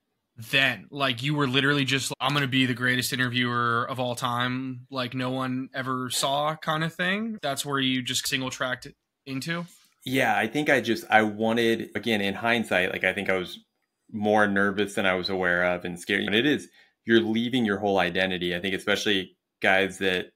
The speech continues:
Speaker 2: like us, you either enter into an academy or into the military at eighteen, nineteen years old.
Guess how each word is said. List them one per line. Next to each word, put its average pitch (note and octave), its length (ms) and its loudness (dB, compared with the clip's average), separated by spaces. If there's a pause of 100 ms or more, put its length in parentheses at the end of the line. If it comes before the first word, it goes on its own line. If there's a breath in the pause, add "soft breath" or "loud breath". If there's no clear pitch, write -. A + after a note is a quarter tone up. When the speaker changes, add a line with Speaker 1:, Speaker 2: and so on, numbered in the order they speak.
(360)
Speaker 2:
like G2 360 0
us, F#2+ 260 0
you G2 100 -4
either G2 280 -2
enter G2 240 -4
into G2 240 -2
an F#2 80 -4
academy F#2+ 520 2
or F#2 140 -2
into F#2 200 -6
the F#2+ 100 -4
military F#2 600 -2
at - 60 -8
eighteen, F#2 400 -6
nineteen F#2 380 -6
years F2 180 -6
old. G2 260 0